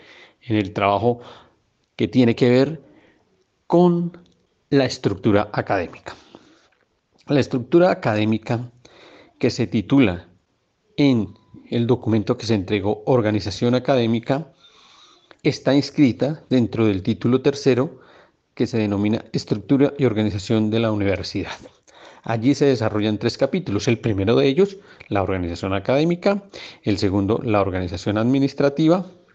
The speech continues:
y el tercero, el bienestar universitario. Bueno, nos inscribimos en el capítulo uno de ese título tercero, organización académica, que va desde el artículo sesenta y seis hasta el artículo ciento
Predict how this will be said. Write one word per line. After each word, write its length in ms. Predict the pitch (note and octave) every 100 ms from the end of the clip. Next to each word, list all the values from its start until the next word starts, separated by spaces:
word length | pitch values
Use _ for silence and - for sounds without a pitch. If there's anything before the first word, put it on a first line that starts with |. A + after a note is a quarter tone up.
| _
y 120 | D#3+
el 100 | D#3+
tercero, 560 | C#3+ D3 B2+ A#2+ A2 A#2+ _ _
el 140 | - A2+
bienestar 680 | A2 G2 - A#2 G#2+ - _ _
universitario. 800 | E3+ C3+ G#2+ G2+ - F#2+ F2 - _ _ _ _
Bueno, 320 | C3 G#2 A2 -
nos 300 | C#3 A2 -
inscribimos 640 | A2+ - F#2+ G2 A#2+ -
en 60 | A2+
el 160 | F#2+
capítulo 560 | - - - G2 C3+ C#3
uno 320 | C3+ C#3+ C3+
de 60 | G2+
ese 160 | A2
título 400 | G2 A2+ A2 A#2+
tercero, 580 | C#3 C3+ C3 C3 D3 - - - - _
organización 680 | C3+ A#2 G#2+ G#2 F#2 G2 G2+
académica, 800 | G2+ A2+ G#2+ B2 C3 C#3+ - -
que 240 | - G#2+ A2 -
va 240 | A2+ F2 - _ _
desde 220 | G#2+ F#2
el 80 | G2
artículo 500 | F#2+ F#2 G#2 - B2
sesenta 400 | C#3 B2+ C#3 C#3
y 80 | C3
seis 360 | C3 C3 C3+ - - - - _
hasta 300 | D3 B2 -
el 80 | G#2+
artículo 540 | G2+ - - A2 -
ciento 760 | - - - A2+ G2 F#2+ -